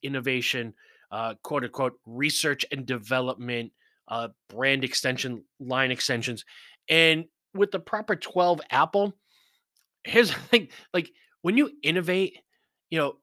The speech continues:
Thomas Edison was an innovator. Tesla was an innovator. Uh, Edward Muybridge was an innovator. People who created something that wasn't there before or took something and made it better. Uh, there are plenty of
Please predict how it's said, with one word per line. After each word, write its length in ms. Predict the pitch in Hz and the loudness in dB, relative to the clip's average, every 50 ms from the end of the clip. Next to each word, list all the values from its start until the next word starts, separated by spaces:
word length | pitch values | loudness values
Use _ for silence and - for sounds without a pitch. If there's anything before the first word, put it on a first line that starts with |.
| _ _ | _ _
Thomas 320 | - - 202 233 233 - 196 | -6 -2 0 0 2 2 2
Edison 340 | 175 165 - 165 147 127 | 0 0 0 -4 -4 -6
was 180 | 101 135 131 127 | -6 -6 -6 -6
an 80 | 131 123 | -8 -8
innovator. 500 | - 131 127 107 110 95 87 85 78 _ _ _ _ _ _ _ _ - | -6 -8 -6 -6 -8 -10 -12 -14 -16 _ _ _ _ _ _ _ _ -8
Tesla 520 | - - 220 233 - - 151 120 82 - _ _ _ | -2 0 2 2 2 2 0 -4 -8 -10 _ _ _
was 200 | - 147 147 131 | -4 -4 -2 -2
an 100 | 151 143 139 | -2 -6 -6
innovator. 680 | - - 160 165 147 127 123 110 107 95 - 80 - _ - - - - | -6 -4 -2 -2 -2 -2 -2 -4 -4 -6 -10 -12 -14 _ -20 -20 -20 -14
Uh, 280 | - 127 127 127 127 123 - _ _ _ _ - | -8 -6 -4 -4 -4 -4 -8 _ _ _ _ -2
Edward 340 | 170 208 226 247 240 180 143 | -2 0 2 2 0 0 -2
Muybridge 680 | 139 139 139 165 190 170 123 117 120 117 104 90 - - _ | -4 -2 2 2 2 2 2 -2 -6 -6 -6 -8 -12 -14 _
was 320 | - 117 135 156 156 147 151 - | -14 -6 -2 -2 -2 -2 -2 -4
an 120 | - 147 151 | -6 -6 -6
innovator. 540 | - - 151 165 147 123 120 110 101 104 - - | -4 -6 -4 -2 -2 -2 -2 -4 -6 -8 -10 -8
People 260 | - 240 214 240 226 | -8 -8 -6 -6 -8
who 180 | 175 214 214 180 - | -6 -6 -8 -8 -10
created 720 | - - - - 170 175 165 180 190 202 196 160 151 131 - | -12 -12 -10 -10 -8 -2 0 2 2 2 0 -2 -4 -4 -4
something 380 | - 156 135 123 - 139 131 | -6 -6 -6 -6 -8 -8 -6
that 140 | 131 127 123 | -6 -8 -8
wasn't 540 | 135 143 170 196 208 180 202 190 139 147 143 | -8 -4 0 0 0 0 -2 -6 -6 -6 -6
there 200 | 175 175 175 165 | -2 -2 -2 -2
before 720 | 143 156 151 - - - - - 185 180 170 147 113 92 - - - - _ - | -2 -4 -6 -6 -10 -16 -10 -6 -6 -4 -2 -2 -4 -6 -8 -14 -20 -20 _ -14
or 100 | 139 151 | -14 -12
took 280 | - - - 233 - | -10 -6 -6 -6 -4
something 280 | - 240 208 202 196 185 - | -4 -4 -4 -4 -6 -6 -6
and 180 | 160 170 165 165 | -8 -8 -4 -2
made 180 | 180 185 185 | 0 0 0
it 140 | 185 175 - _ 131 127 _ _ - | 0 -4 -8 _ -20 -20 _ _ -4
better. 360 | 190 185 190 165 127 101 - - - - - - - | 0 0 0 0 0 -4 -6 -12 -20 -20 -20 -16 -8
Uh, 140 | 135 143 143 | -6 -6 -4
there 160 | 139 190 208 | -2 -2 -4
are 40 | 202 | -4
plenty 340 | - - - 220 226 226 226 | -4 -2 0 0 2 2 2
of 100 | 196 | -2